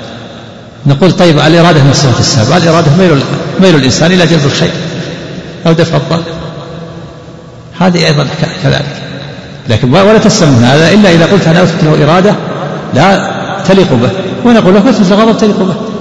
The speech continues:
الغضب غليان دم ال-، القلب لطلب الانتقام، هذا غضب المخلوق، أما غضب الخالق يليق به لا نكيف. والإرادة ميل النفس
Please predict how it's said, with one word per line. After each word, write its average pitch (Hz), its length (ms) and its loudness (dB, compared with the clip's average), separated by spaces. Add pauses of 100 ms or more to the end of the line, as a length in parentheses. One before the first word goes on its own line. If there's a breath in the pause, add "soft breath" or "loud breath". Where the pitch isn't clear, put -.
(760)
الغضب 160 340 2
غليان 160 380 4
دم 156 120 4
ال-، - 460 0 (360)
القلب 156 420 0 (260)
لطلب 139 500 0
الانتقام، 131 400 0
هذا 196 200 4
غضب 233 200 4
المخلوق، 233 380 4 (520)
أما 120 160 4
غضب 170 220 2
الخالق 202 400 2
يليق 226 200 2
به 220 120 4
لا 214 160 4
نكيف. 226 360 2 (800)
والإرادة 175 500 4
ميل 202 240 4
النفس 185 520 2